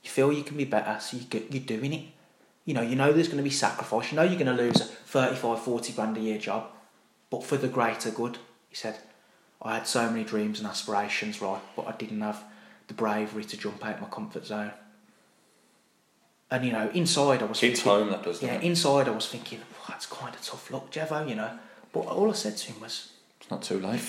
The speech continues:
Speaker 1: fifty, mate."
Speaker 2: Yeah.
Speaker 1: And I understand that you've got, it's different when you've got children and a wife. Now, I understand that. It might, it might be a more of a long-term thing. You might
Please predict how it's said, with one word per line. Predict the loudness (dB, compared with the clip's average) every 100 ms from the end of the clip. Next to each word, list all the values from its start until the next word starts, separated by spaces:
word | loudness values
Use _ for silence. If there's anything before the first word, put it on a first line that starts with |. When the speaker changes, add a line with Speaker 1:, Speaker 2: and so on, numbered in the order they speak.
| -4
Speaker 1:
fifty, | -4 0 2
mate." | 2 0 -4 -6 0
Speaker 2:
Yeah. | 4 2 0 -14 -20 6
Speaker 1:
And | 10
I | 10
understand | 8 4 4 4 4
that | 0
you've | -2 4
got, | 4 4 0 -4
it's | 4
different | 6 6 4
when | 4 2
you've | 2
got | 0
children | 4 4 4 2 0
and |
a | 2
wife. | 0 0
Now, | 0
I | 2
understand | 2 2 0 2 2
that. | 2 0 -8 -18 _ _ _ _ _ _ _ _
It | 0
might, | 8 10 10 6 -8
it | -6 4
might | 8 8 6
be | 2 2
a |
more | 2 2 2
of | 2
a | 2
long-term | 4 4 4 0 2 2 0
thing. | 0 0
You | 2
might | 6